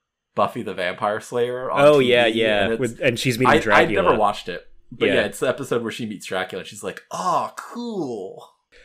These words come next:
Speaker 2: I've seen a handful of, like, early episodes of Buffy, um, and I, I liked it when I was watching it. Uh, there was an episode early on that's really stuck with me,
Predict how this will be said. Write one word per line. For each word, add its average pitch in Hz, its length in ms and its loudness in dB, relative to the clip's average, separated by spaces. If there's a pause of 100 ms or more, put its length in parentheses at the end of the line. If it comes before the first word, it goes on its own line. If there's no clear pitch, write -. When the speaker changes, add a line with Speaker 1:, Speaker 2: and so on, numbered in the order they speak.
(220)
Speaker 2:
I've 156 200 2
seen 190 240 -2
a 123 140 2
handful 120 520 -2
of, 117 200 -6
like, 95 280 -6
early 107 260 -2
episodes 101 500 -4
of 92 100 -12
Buffy, 101 580 -8 (100)
um, 87 460 -8 (760)
and 90 400 -4 (160)
I, 127 140 2
I 127 200 0
liked 113 280 -2
it 90 160 -4
when 95 80 -8
I 92 40 -6
was 92 140 -10
watching 90 380 -6
it. 90 260 -14
Uh, 92 300 -2
there 107 100 -4
was 120 80 -4
an 117 60 -4
episode 113 340 -6
early 101 240 -4
on 90 180 -4
that's 78 200 -12
really 92 140 -4
stuck 87 260 -6
with 101 140 -12
me, 104 300 -8